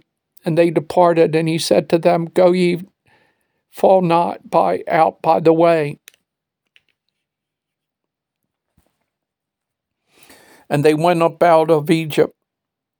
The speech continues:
and came to the land of Canaan and to the Jacob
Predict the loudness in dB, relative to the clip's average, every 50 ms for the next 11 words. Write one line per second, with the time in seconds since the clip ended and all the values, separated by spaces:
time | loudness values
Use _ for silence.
0 | _ _ _ _ _ _ -10 -8 -8 -6 -2 -2 -2 -2 -2 -8 -6 -2 -2 0
1 | 0 0 -2 -4 -2 -4 -6 -6 -4 -6 -4 -4 -4 -4 -4 -4 -6 -6 -6 -8
2 | -8 -8 -4 -6 -2 -2 -2 -4 -4 _ -20 _ _ _ _ _ _ _ _ _
3 | _ _ _ -6 0 0 0 0 0 -4 -6